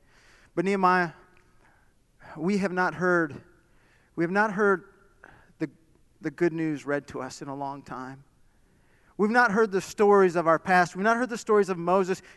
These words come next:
We haven't heard the story of God in a long time." And so Nehemiah calls another community gathering.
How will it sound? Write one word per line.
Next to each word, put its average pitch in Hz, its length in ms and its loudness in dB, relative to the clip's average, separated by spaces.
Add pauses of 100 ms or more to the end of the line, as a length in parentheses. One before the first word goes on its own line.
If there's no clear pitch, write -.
(640)
We 175 120 -2
haven't 202 220 0
heard 185 140 -4
the 175 80 -8
story 170 360 -2
of 156 120 -4
God 147 240 0
in 147 40 -10
a 139 80 -12
long 135 220 -12
time." 131 360 -14 (1120)
And 160 80 -12
so 202 100 2
Nehemiah 196 400 4
calls 185 380 2
another 190 340 2
community 190 400 -4
gathering. 170 480 -2